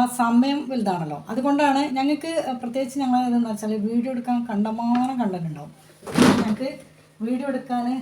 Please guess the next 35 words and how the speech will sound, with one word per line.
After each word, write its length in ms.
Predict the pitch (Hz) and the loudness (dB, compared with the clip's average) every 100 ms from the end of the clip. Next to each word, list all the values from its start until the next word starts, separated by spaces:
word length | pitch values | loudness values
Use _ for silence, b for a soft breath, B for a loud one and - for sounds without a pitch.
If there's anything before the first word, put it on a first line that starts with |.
| - | -6
ഞങ്ങളുടെ 220 | 214 220 220 | -4 -4 -2
കൂടെ 160 | 214 208 | -2 0
വേറെ 160 | 196 190 | 0 -2
ആരും 120 | 180 165 | -4 -6
ഉണ്ടാവില്ല. 300 | 156 151 156 - - _ | -8 -12 -16 -20 -20 _
എനിക്ക് 300 | 220 - 277 294 | -14 -8 -4 0
നല്ല 180 | 254 254 269 | 0 0 -2
ബിസിയാവും, 400 | 233 - 196 208 214 B B B 208 | -4 -4 -4 -4 -6 B B B -2
ഞാനും 260 | 202 226 247 | 0 2 0
നല്ല 120 | 208 190 | 0 -4
ബിസിയാണ്. 320 | 170 - 156 - - _ _ _ _ _ | -6 -12 -14 -16 -20 _ _ _ _ _
ഇങ്ങനെയൊക്കെ 300 | 226 254 - 269 | -4 -2 -2 -4
തന്നെ 140 | 269 262 | -4 -4
സംഭവം. 280 | 202 165 160 208 | -4 -6 -10 -16
എനിക്കിപ്പോൾ 320 | - 233 262 | -10 -2 2
അവിടെ 160 | 247 262 | 4 2
നല്ല 120 | 240 226 | 2 0
ബിസിയാണ്, 320 | 214 214 196 202 | -2 -4 -4 -4
ചൂട് 180 | 247 240 254 | -4 -4 -2
കാലമല്ലേ, 360 | 262 190 165 156 - _ | -2 -4 -8 -14 -20 _
ഇപ്പോൾ 180 | - 247 247 | -8 -6 -6
ഷോപ്പിൽ 220 | 240 226 | -8 -6
നിന്ന് 120 | 254 247 | -2 -2
മാറി 160 | 233 233 | -2 -4
നിൽക്കുന്നത് 360 | 214 - 214 208 208 | -6 -2 0 0 -2
ശരിയല്ല. 300 | 175 175 170 - B B B _ | -6 -8 -10 -14 B B B _
അവിടെ 140 | 214 233 | -4 -2
നല്ല 200 | 220 220 233 | -2 -2 -2
ആൾക്കാർ, 240 | 208 202 185 | -4 -6 -6
ചിലപ്പോൾ 320 | 214 220 269 - 262 247 B B B 214 | -4 -4 -4 -4 -6 -6 B B B -8
അവരെ 200 | 226 247 233 | -6 -6 -6
ക്ഷമയൊക്കെ 320 | 233 226 247 233 | -6 -6 -4 -6
നശിച്ചിട്ട് 440 | 214 - 214 214 226 214 B - | -6 -8 -4 -4 -4 -8 B -4
തെറിയൊക്കെ 380 | 196 214 196 180 | -2 0 -2 -6
പറയും. 240 | 156 156 | -10 -12